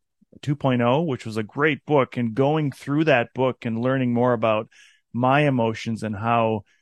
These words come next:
those emotions affect your team helped me through some of that. And I've realized as we're talking now that it's been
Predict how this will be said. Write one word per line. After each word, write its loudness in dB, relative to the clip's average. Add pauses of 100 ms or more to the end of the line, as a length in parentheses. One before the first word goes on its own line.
(200)
those 2
emotions -2
affect -6 (100)
your -8
team -2 (580)
helped -4
me -4
through -8
some -4
of -4
that. -4 (460)
And 0
I've 0
realized 4
as 0
we're -2
talking -2
now 2
that -4
it's -8
been -2